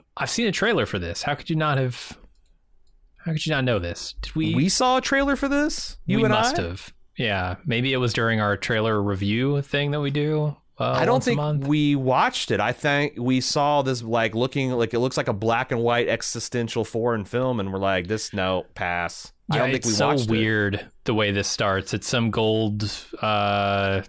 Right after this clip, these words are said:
Speaker 1: prospector who strikes it rich, finds a huge vein, and has to carry it, like, five hundred miles through Nazi country, and
Speaker 2: Uh-huh.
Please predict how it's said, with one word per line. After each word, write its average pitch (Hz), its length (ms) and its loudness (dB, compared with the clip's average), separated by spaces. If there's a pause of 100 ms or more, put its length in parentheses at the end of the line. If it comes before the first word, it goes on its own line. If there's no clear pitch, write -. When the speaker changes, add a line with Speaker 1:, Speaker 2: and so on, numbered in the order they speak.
(240)
Speaker 1:
prospector 101 920 0
who 101 420 0
strikes 170 500 -2
it 147 180 -2
rich, 135 520 0
finds 135 340 0
a 127 40 0
huge 131 320 0
vein, 123 420 2
and 107 100 0
has 120 220 -2
to 127 80 -6
carry 120 340 2
it, 113 60 2
like, 104 180 -2
five 117 300 0
hundred 113 180 0
miles 104 340 2
through 104 180 -2
Nazi 101 420 -2
country, 92 720 -4
and 98 400 0
Speaker 2:
Uh-huh. 98 420 -2